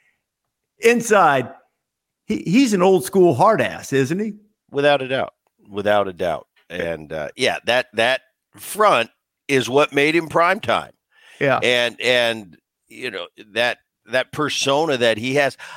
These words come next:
Speaker 2: I'm not saying he doesn't have that in him. He does. But yeah, behind the scenes, uh, he's old school, show up, uh, make it to the post every day and do your job and then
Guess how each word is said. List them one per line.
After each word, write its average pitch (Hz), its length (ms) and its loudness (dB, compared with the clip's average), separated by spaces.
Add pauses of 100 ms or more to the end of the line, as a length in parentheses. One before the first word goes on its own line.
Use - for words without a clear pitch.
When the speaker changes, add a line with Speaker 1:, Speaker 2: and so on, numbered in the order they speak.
Speaker 2:
I'm - 80 -10
not 214 180 0
saying 175 220 0
he 139 80 0
doesn't 127 300 0
have 120 240 0
that 110 200 0
in 147 160 0
him. 107 120 -4
He 127 140 -6
does. 117 560 0 (400)
But 151 140 2
yeah, 139 260 0
behind 147 440 0
the 139 40 -2
scenes, 170 720 -4 (180)
uh, 104 420 0 (360)
he's 120 340 -10
old 127 300 -6
school, 135 540 -12 (240)
show 147 400 0
up, 139 240 2 (680)
uh, 95 380 0 (160)
make 139 240 -2
it 143 120 -10
to 147 100 -6
the 131 100 -4
post 135 460 -2
every 117 320 -2
day 107 460 -2
and 104 180 -10
do 123 140 -8
your 110 180 -8
job 95 440 -2 (420)
and 117 180 -2
then 127 280 -2